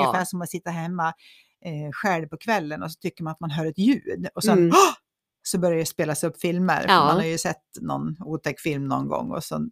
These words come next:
Speaker 1: tänker man att det står en mördare
Speaker 2: Ja,
Speaker 1: utanför.
Speaker 2: precis.
Speaker 1: Eh, och det är det,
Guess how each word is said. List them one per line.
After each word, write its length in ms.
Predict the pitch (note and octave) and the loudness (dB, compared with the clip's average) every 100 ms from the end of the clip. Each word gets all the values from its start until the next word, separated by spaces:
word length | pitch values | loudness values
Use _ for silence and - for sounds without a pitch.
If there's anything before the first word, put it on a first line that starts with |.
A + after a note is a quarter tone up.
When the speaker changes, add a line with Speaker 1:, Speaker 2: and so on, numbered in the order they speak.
| - | -6
Speaker 1:
tänker 280 | C#3+ C#3+ D#3 | -8 -8 -6
man 100 | C#3+ | -8
att 60 | - | -6
det 60 | |
står 240 | D#3 - B2+ | -10 -8 -8
en 100 | B2+ | -6
mördare 440 | C#3+ C3+ C3+ G3+ B3 | -6 -6 -6 0 6
Speaker 2:
Ja, 320 | G#3 D#3 D#3 | 8 8 4
Speaker 1:
utanför. 480 | A3 - D#3 - G#3 | 2 -2 -8 -4 4
Speaker 2:
precis. 600 | A#3 F#3+ G#3+ E4 F#3 D#3 - G#3 F#3 - | 8 8 10 12 12 10 2 -10 -14 -8
Speaker 1:
Eh, 300 | F#3 E3+ E3+ | -4 -2 0
och 100 | C4+ | 4
det 80 | B3+ | 6
är 160 | E4 D#4 | 6 6
det, 340 | A3 F3 E3 | 6 6 4